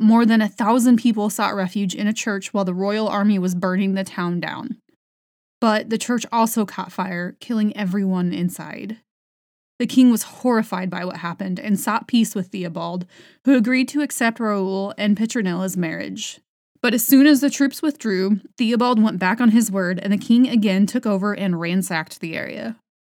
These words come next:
Wanting to help, Eleanor went to Theobald's ally, Bernard of Clairvaux, to try to broker a peace deal.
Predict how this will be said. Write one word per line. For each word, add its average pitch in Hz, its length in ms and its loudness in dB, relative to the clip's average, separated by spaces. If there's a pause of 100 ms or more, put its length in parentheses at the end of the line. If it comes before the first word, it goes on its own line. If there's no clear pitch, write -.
(320)
Wanting 294 280 4
to 294 80 2
help, 226 420 2
Eleanor 254 380 6
went 226 160 4
to 220 100 -4
Theobald's 220 580 2
ally, 185 360 -2
Bernard 202 500 0
of 254 220 -4
Clairvaux, 185 640 -2
to 226 180 -6
try 220 240 0
to 226 100 2
broker 202 480 -2
a 202 140 -6
peace 196 420 -6
deal. - 420 -12